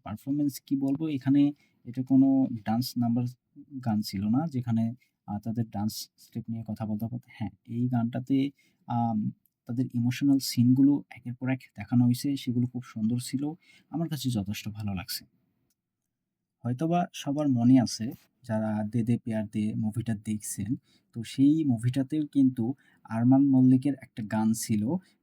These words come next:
চলে আনা, মানে সেটাও কিন্তু একটা ইমোশনাল গান ছিল চলে আনা। মানে আরমান মল্লিকের সেই গানটা just ব্যাপক ছিল, দুর্দান্ত। তো সেই গানটাকে মাথায় রেখে কিন্তু এই দে দে প্যার দে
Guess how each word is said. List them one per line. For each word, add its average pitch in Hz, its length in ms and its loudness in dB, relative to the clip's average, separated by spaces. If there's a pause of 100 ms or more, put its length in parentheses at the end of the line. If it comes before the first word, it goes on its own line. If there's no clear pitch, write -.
(140)
চলে 160 380 -2
আনা, 117 340 2 (360)
মানে 104 300 0
সেটাও 131 280 -2
কিন্তু 151 220 -4
একটা 156 400 -6 (240)
ইমোশনাল 135 640 6 (240)
গান 107 200 0
ছিল 208 420 0 (380)
চলে 117 320 -2
আনা। 107 280 0 (340)
মানে 113 300 0 (120)
আরমান 117 220 2
মল্লিকের 135 360 2
সেই 127 220 -2
গানটা 113 240 0
just 117 260 -4 (100)
ব্যাপক - 360 -8 (140)
ছিল, 117 200 2
দুর্দান্ত। 110 720 -2 (100)
তো 123 280 -6 (520)
সেই 160 300 0
গানটাকে 139 440 4
মাথায় 127 360 2
রেখে 143 220 0
কিন্তু 156 440 -2
এই 143 380 6 (160)
দে 131 100 2
দে 131 120 4
প্যার 127 280 0
দে 127 200 0